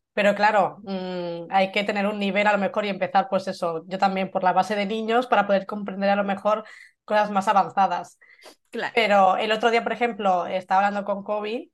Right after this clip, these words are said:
Speaker 1: de esto, de los sueños y todo eso, y me había dicho que en un podcast había escuchado, mm, el tema de los sueños, esto que también era como una,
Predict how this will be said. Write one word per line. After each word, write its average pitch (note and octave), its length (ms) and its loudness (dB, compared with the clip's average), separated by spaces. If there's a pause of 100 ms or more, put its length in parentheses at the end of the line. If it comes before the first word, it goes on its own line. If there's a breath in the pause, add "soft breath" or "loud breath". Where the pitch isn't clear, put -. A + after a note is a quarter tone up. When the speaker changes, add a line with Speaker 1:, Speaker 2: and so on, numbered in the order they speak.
Speaker 1:
de G3+ 300 2
esto, G#3+ 240 0
de F#3 80 2
los F3+ 140 0
sueños G3+ 220 -8
y G#3+ 60 -8
todo G3+ 200 -2
eso, G#3 180 -6
y - 20 -6
me F#3+ 60 -2
había F#3+ 140 0
dicho G#3 200 -8
que G3+ 100 -6
en G3 80 -4
un F3+ 200 -6
podcast A3+ 560 0
había G3+ 300 2
escuchado, G3+ 880 0
mm, F3 220 -14 (680 soft breath)
el G3 140 -6
tema G#3 220 0
de G#3+ 80 0
los F#3 160 0
sueños, A#3 320 -2
esto G3+ 180 -4
que G#3 100 -4
también F#3+ 240 0
era G3+ 140 0
como G3 320 0
una, F3 720 -2